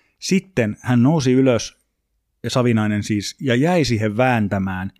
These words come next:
Siinä olisi pitänyt murtosekunti tehdä se ratkaisu, että sä lähet sivuun. Sit kun hän päätti jäädä, niin sit hänellä ei enää ollut tavallaan, hän ei voinut enää vaihtaa sitä, koska sit hän Mattila antoi takaisin. Et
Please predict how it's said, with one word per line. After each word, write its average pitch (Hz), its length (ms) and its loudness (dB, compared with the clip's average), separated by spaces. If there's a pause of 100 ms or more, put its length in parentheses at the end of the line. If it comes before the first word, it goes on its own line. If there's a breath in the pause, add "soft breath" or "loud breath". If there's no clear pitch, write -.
(320)
Siinä 127 160 -4
olisi 123 120 -4
pitänyt 147 320 2
murtosekunti 131 880 0
tehdä 120 300 -2
se - 260 -6 (100)
ratkaisu, 113 540 -2
että 107 120 -8
sä 113 80 -2
lähet 117 280 0
sivuun. 113 480 -2 (180 soft breath)
Sit 180 200 -2
kun 147 160 -4
hän 123 120 -2
päätti 156 420 0
jäädä, 117 500 0 (180)
niin 110 80 -10
sit 156 140 0
hänellä 123 260 0
ei 120 80 -2
enää 120 220 0
ollut 117 300 0
tavallaan, 101 420 -6 (360 soft breath)
hän 127 140 -2
ei 127 100 2
voinut 131 280 2
enää 131 300 2
vaihtaa 110 440 0
sitä, 95 300 -8
koska 113 240 -6
sit 127 160 0
hän 113 200 -2 (360 soft breath)
Mattila 117 500 0 (920)
antoi 147 300 -2
takaisin. 92 540 -4 (180)
Et 117 120 -12